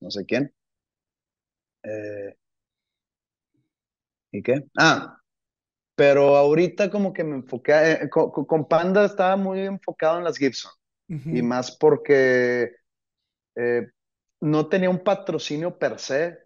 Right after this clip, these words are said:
Speaker 1: pero haz de cuenta que ellos me, me obsequiaban guitarras. De que, "Ten, nada más no seas gacho, úsala en los videos", va. Y en los conciertos, entonces, pues, yo nada más en los conciertos usaba pura Gibson Les Paul,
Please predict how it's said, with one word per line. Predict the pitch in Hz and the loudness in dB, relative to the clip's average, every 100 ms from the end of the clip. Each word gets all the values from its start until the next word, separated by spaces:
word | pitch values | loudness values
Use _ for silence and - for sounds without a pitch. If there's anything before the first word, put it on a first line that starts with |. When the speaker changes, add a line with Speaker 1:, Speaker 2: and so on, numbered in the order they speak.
| _ | _
Speaker 1:
pero | 139 127 120 | -6 -4 -4
haz | |
de | 127 | -4
cuenta | 139 135 131 | -4 -6 -2
que | 131 | 0
ellos | 131 | 0
me, | 143 135 | -2 -4
me | 123 120 | -4 -6
obsequiaban | - 107 - 113 123 120 | -8 -12 -2 0 2 0
guitarras. | 104 107 95 - - _ _ _ _ _ | 0 -2 -4 -14 -20 _ _ _ _ _
De | - 113 | -10 -6
que, | 101 | -2
"Ten, | 135 151 156 | 2 2 2
nada | 120 123 | 0 2
más | 135 135 | 4 4
no | 135 | 2
seas | 135 123 | 0 2
gacho, | 139 156 165 | 2 4 4
úsala | 131 139 135 | 4 2 0
en | |
los | 120 | -2
videos", | 107 107 123 147 - - _ _ _ - | -2 0 0 -2 -4 -18 _ _ _ -10
va. | 92 - _ _ _ | -10 -10 _ _ _
Y | 104 | -8
en | 107 104 101 | -6 -6 -6
los | 98 | -6
conciertos, | - 101 123 123 123 | -4 -2 0 0 -2
entonces, | 113 107 110 - | -4 -4 -6 -4
pues, | 101 | -4
yo | 92 | -2
nada | 107 107 | -2 -2
más | 110 117 | -4 -4
en | |
los | 110 - | -6 -4
conciertos | 104 110 127 - 131 | -4 -2 -2 -2 -2
usaba | 123 123 | 2 2
pura | 123 120 120 | 2 0 2
Gibson | 120 110 117 | 0 -2 -8
Les | 113 - | -8 -2
Paul, | 160 180 185 | 2 2 0